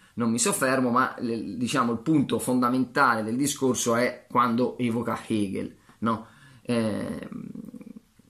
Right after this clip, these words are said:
co-, la, la dimora è per dire che i costumi, quindi sì, il secondo significato, sono il luogo in cui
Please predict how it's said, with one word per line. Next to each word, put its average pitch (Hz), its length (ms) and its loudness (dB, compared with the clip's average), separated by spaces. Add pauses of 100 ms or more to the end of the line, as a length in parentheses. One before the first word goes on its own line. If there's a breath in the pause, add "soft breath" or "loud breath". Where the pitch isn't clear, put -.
(580)
co-, - 220 -6 (260)
la, 117 220 -2
la 135 120 4
dimora 156 560 4
è 135 220 2
per 135 320 4
dire 127 580 0
che 147 340 2
i 214 220 6
costumi, 135 720 4
quindi 107 200 2
sì, - 160 0
il - 60 -4
secondo 127 400 0
significato, 156 680 0
sono 175 640 4
il 131 80 6
luogo 143 440 4
in 123 120 2
cui 131 440 4